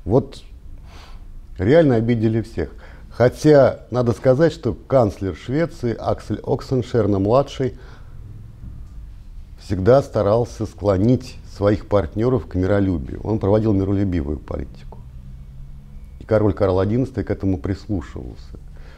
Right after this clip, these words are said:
Вообще, я в прошлый раз просто говорил на прошлой лекции, Швеция достигла к тому моменту именно того уровня, когда ей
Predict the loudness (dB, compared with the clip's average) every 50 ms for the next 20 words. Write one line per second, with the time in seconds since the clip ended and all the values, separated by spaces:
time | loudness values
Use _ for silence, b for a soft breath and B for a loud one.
0 | b b b b b b b b 0 0 0 4 4 4 4 4 4 -2 -8 -8
1 | -4 -2 0 2 4 4 4 4 2 0 0 2 2 4 4 2 2 -2 -6 -4
2 | -2 -2 2 4 4 4 4 2 0 -2 -2 0 2 2 2 0 -2 -6 -6 -6
3 | -6 0 2 4 4 4 4 4 4 4 4 4 2 2 2 2 2 0 2 2
4 | 4 4 6 4 6 6 6 6 6 4 4 2 -2 -4 -6 -6 -6 -6 -2 0
5 | 2 2 2 4 4 4 4 4 0 -2 -2 0 4 6 6 6 6 6 4 2
6 | -2 B B B B B B B B B B 0 2 2 4 6 8 8 8 6
7 | 4 -2 -12 -18 -18 -18 -18 -14 -8 -6 -2 2 4 6 6 4 2 -2